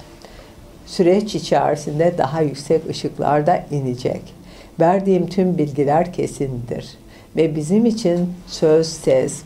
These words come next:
ve yoğunluk kelamdır. Değerliler, bugünden sonra yeni zamana kaynak olacak olan birliklerimizi size çekeceğiz.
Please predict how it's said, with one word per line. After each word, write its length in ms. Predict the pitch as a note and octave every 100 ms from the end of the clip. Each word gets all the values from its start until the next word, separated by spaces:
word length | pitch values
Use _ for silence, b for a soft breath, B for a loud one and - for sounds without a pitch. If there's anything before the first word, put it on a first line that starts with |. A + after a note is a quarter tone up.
| D3+
ve 120 | D3+
yoğunluk 540 | D3+ C#3 C3 C3 D3 D3 - -
kelamdır. 800 | - D#3+ D#3 D3+ B2+ A#2 - - - B B B F3+
Değerliler, 680 | F3 B2+ B2 - D#3 D#3 - -
bugünden 500 | F#3+ F3 E3 D3+ E3
sonra 440 | E3+ D3+ D3 D3+
yeni 320 | E3 D3 D3+ D3+
zamana 640 | D3 C#3 B2+ C3 E3+ G3+ B B B
kaynak 540 | - D3+ C#3+ E3 F3 -
olacak 420 | B2+ B2+ E3+ E3+
olan 360 | D3+ D3 C#3+
birliklerimizi 880 | D3 C3+ C3+ C#3+ D3 C3+ C3+ C#3 G3
size 320 | F#3+ D3 D3
çekeceğiz. 840 | D3 D3 C3 C#3 A#2 - - - -